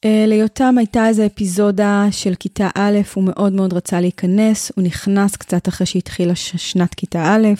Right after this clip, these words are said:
אחרי כמה חודשים הוא הבין שזה לא משהו, לקח עוד קצת זמן לחשב מסלול מחדש, אה, גם לנו כהורים להיות אחראים ולא לזגזג בין המקומות,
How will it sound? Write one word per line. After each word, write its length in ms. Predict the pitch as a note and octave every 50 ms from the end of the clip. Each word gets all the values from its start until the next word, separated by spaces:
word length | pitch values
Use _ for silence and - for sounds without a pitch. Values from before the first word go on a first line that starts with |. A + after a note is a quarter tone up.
| - - - -
אחרי 240 | - - - G3+
כמה 240 | G3 - G3 F3+ F3+
חודשים 460 | F3+ - F3+ E3+ E3+ - - F#3+ F#3+
הוא 80 | F#3+ F#3
הבין 240 | F3+ F3+ F3+ F3+ F3+
שזה 320 | - - F3 E3+ F3 E3+
לא 260 | D#3+ E3+ F3 F#3+ G#3+ A3+
משהו, 460 | A3+ G#3+ G3+ - - - G3+ F#3+ F#3+ - - - - - - - - - - -
לקח 320 | C#4 C4+ - C4 A3+ - -
עוד 100 | G#3+ -
קצת 260 | - - - G3+ F3+
זמן 200 | G3 F#3+ F#3 F#3
לחשב 300 | F#3 - G3 - - F#3
מסלול 300 | F3+ F3+ - - F3+ F3
מחדש, 760 | F3 E3+ - - D#3+ E3 D#3+ G#3 G#3+ G#3 G#3+ - - - - _ _ - -
אה, 40 | F#3 F3 E3+ E3 E3+ E3 - D#3
גם 180 | F3+ G#3 A#3 C4
לנו 300 | D4+ G4+ G#4+ E4 A3 G3+
כהורים 440 | - - G3 F#3+ F#3+ G3+ C#4 C4+ G#3
להיות 240 | F#3 F3+ F#3 G3 -
אחראים 580 | G3+ - - G#3 G#3+ - - A3+ G#3+ G3 E3+ E3 F3+ _ - - - - _ _ _ -
ולא 260 | F#3 F3+ F3 F3+ F#3
לזגזג 580 | G#3 A3 G3 F#3+ F#3 E3+ F3 E3+ F3 F#3 E3+ E3+ D#3+ F3 -
בין 320 | - F3 E3+ F3 E3+ E3+ E3+
המקומות, 920 | D#3+ D#3+ D#3+ E3 E3 E3+ - - F#3 F3 F#3 A#3 C#4 E4+ E4+ D#4+ - -